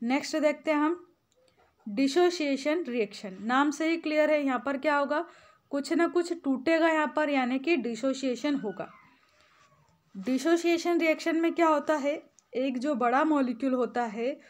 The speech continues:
वो दो या दो से अधिक छोटे छोटे मॉलिक्यूल्स में या एटम्स में टूट जाता है।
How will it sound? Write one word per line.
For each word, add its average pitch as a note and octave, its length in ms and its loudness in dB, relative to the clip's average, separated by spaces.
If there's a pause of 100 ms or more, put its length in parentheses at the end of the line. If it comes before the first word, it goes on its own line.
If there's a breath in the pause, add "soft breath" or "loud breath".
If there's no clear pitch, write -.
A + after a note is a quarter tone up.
(240 loud breath)
वो A#3+ 140 0
दो A#3+ 380 2
या E4+ 200 6
दो C#4 220 2
से C#4+ 180 -2
अधिक B3 680 -4
छोटे D#4+ 320 0
छोटे C#4+ 280 0
मॉलिक्यूल्स A#3+ 600 -2
में C4 180 0
या A3+ 240 -2
एटम्स A#3+ 460 -2
में C4+ 200 0 (540 loud breath)
टूट D#4+ 220 6
जाता F#3+ 340 -2
है। - 240 -16